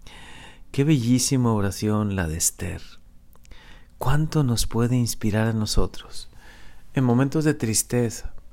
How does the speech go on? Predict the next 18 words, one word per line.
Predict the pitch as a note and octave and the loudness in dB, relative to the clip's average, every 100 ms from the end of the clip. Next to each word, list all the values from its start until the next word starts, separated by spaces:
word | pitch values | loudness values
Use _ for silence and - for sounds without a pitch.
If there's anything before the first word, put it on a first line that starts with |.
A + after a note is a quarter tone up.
| - | -6
de | G#2 | -4
angustia, | G#2 A#2+ A#2+ - A2+ | 0 0 2 0 -2
de | G#2+ | -4
preocupación. | - G#2+ - G#2+ G#2 - B2 A#2+ A2+ - - - - - - - - - - - - - - - - - | -4 -6 -6 -4 -2 2 2 2 -2 -6 -12 -18 -20 -20 -20 -20 -20 -20 -20 -20 -20 -20 -20 -20 -20 -2
Lo | C3 B2+ | 0 2
que | B2+ | 0
necesites, | B2+ A#2+ B2+ A#2 D#3+ E3 - A2 G2+ - - - - - | 0 0 2 2 0 -4 -6 -8 -8 -14 -16 -18 -16 -6
díselo | C3 - A2+ G2+ F#2+ | -2 -2 -2 -6 -10
a | G2 | -10
Dios. | G2+ G2 A#2+ C3 - - - - - - - - - - - - - - - - - - - - - - - - | -10 -10 -12 -16 -18 -20 -20 -20 -20 -20 -20 -20 -20 -20 -20 -20 -20 -20 -20 -20 -20 -20 -20 -20 -20 -20 -20 -8
En | B2+ | -2
estos | C3 - D3 | 0 2 2
momentos | A#2+ A#2+ C3+ C#3+ A#2+ A#2+ | 4 2 2 0 -4 -4
incluso | A2+ D3 E3 - A#2 | -4 -2 -2 -2 -2
puedes | B2 C3 B2 | 0 0 0
buscar | A2+ - C3 C3+ | -2 -4 -2 -2
un | B2 | 0
momentito | A2+ A2 G#2 G#2 A#2+ A#2+ A#2+ - | 0 0 -2 -2 -4 -2 -4 -4